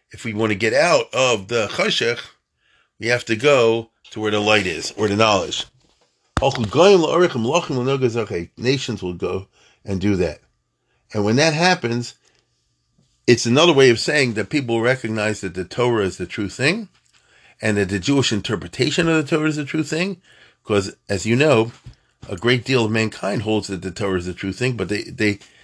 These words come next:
they insist on their interpretation of the Torah. Uh, they reject our interpretation of the Torah. But a time will come that, uh, that, uh, the, the, the leaders and the elites and the whole nations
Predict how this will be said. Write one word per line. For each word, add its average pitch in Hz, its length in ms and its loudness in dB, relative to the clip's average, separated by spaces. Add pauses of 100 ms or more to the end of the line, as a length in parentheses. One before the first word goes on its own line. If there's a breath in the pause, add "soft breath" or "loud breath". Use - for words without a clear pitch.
(140 soft breath)
they 104 120 0
insist 120 340 0
on 101 120 2
their 180 220 6
interpretation 98 640 -6
of 82 140 -12
the 82 60 -18
Torah. 82 360 -14 (840)
Uh, 95 240 0 (240)
they 110 120 -2
reject 107 480 0
our 143 240 6
interpretation 90 600 -8
of 87 80 -14
the - 60 -20
Torah. 80 200 -12
But 85 140 -14
a 92 60 -14
time 135 260 -4
will 120 80 -2
come 151 440 0 (760)
that, 110 300 -2
uh, 104 260 2 (3250)
that, 98 260 -2
uh, 95 260 0
the, 95 340 -2
the, 101 300 -6
the 98 240 -4
leaders 143 460 2
and 107 80 -4
the 98 80 -6
elites 135 360 -6
and 95 140 -6
the 92 60 -10
whole 139 160 -6
nations 120 480 -2